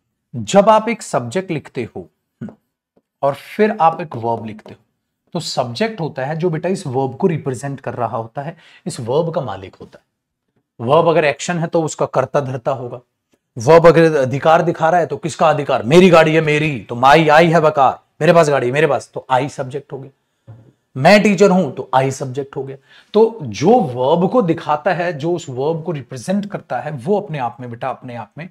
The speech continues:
एक सब्जेक्ट होता है। अगर वो वर्ब एक्शन है तो इसका कर्ता, देखो अब वर्ब मैंने क्या बताया था, वर्ब क्या हो सकती है बेटा? एक्शन हो सकती है। अगर एक्शन है तो आप सबको पता है इसका जो कर्ता धर्ता है, जो इसका डूअर है, जो इसका डूअर है,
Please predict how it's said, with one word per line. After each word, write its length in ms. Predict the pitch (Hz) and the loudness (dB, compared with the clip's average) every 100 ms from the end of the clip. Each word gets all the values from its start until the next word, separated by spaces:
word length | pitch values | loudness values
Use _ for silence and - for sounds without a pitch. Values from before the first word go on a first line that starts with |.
| _ - _ | _ -20 _
एक 80 | 117 | -16
सब्जेक्ट 500 | - 104 95 101 _ | -14 -16 -16 -20 _
होता 160 | 110 _ | _ _
है। 240 | _ _ _ _ _ _ _ _ _ _ | _ _ _ _ _ _ _ _ _ _
अगर 220 | 139 160 185 | -2 2 4
वो 160 | 196 | 4
वर्ब 400 | 147 143 190 180 147 | 6 8 8 6 2
एक्शन 380 | 151 - 208 | 0 2 0
है 160 | 185 190 | 0 -2
तो 120 | 190 | -2
इसका 200 | 170 - | -4 -4
कर्ता, 500 | 139 139 143 151 147 - | -4 -4 -2 -4 -4 -6
देखो 200 | 135 127 | -8 -6
अब 220 | - 135 | -6 -2
वर्ब 260 | 131 180 190 | 6 6 6
मैंने 240 | 190 196 | 2 0
क्या 160 | 202 196 | 2 2
बताया 260 | 190 156 | 2 0
था, 120 | 143 107 | -4 -8
वर्ब 360 | 107 160 185 | -2 0 0
क्या 140 | 170 208 | 2 2
हो 100 | 185 | 2
सकती 300 | 180 - 165 | -2 -8 -8
है 40 | |
बेटा? 180 | 151 147 | -4 -4
एक्शन 320 | 156 - 196 | -4 -4 -4
हो 120 | 175 | -4
सकती 340 | 170 170 - 156 | -8 -12 -14 -18
है। 80 | 160 _ _ _ _ | -18 _ _ _ _
अगर 180 | 160 175 | 0 0
एक्शन 500 | - 160 160 - 208 | 2 0 -2 -4 -2
है 180 | 180 190 | -2 -2
तो 100 | 180 | 0
आप 160 | 165 165 | -2 -2
सबको 320 | 175 151 190 | -8 -6 -8
पता 240 | 185 165 | -6 -4
है 100 | 170 | -4
इसका 300 | 180 - 196 | -6 -4 -2
जो 120 | 160 | -2
कर्ता 460 | 190 - 180 - 208 | -4 -2 -2 4 2
धर्ता 400 | 160 143 - 147 | 2 -4 -2 -2
है, 120 | 131 | -2
जो 140 | 120 180 | -4 -6
इसका 200 | - 196 | -2 -2
डूअर 460 | 147 175 190 220 | 0 2 4 4
है, 200 | 185 131 _ _ _ _ _ - | 2 -6 _ _ _ _ _ -10
जो 140 | 135 180 | -4 -4
इसका 200 | - 190 | -2 -4
डूअर 380 | 143 175 202 | 0 2 2
है, 220 | 156 123 | 0 -6